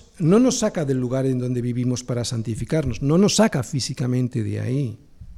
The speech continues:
De donde nos saca es de su sistema de valores que nos mancha y nos pone enfermos hasta matarnos.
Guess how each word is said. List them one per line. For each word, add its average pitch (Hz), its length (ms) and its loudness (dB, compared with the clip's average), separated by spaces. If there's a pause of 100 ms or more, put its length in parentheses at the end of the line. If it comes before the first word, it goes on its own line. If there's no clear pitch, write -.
(720)
De 123 100 -2
donde 123 260 0
nos 120 200 0
saca 175 320 0
es 180 240 0
de 202 120 2
su - 160 -6
sistema 151 600 -2
de 123 100 -2
valores 117 460 -4
que 143 80 -6
nos 120 200 -2
mancha 165 380 -2
y 147 40 -4
nos 120 240 -6
pone 185 420 -6
enfermos 123 800 -6
hasta 123 200 -8
matarnos. 117 680 -4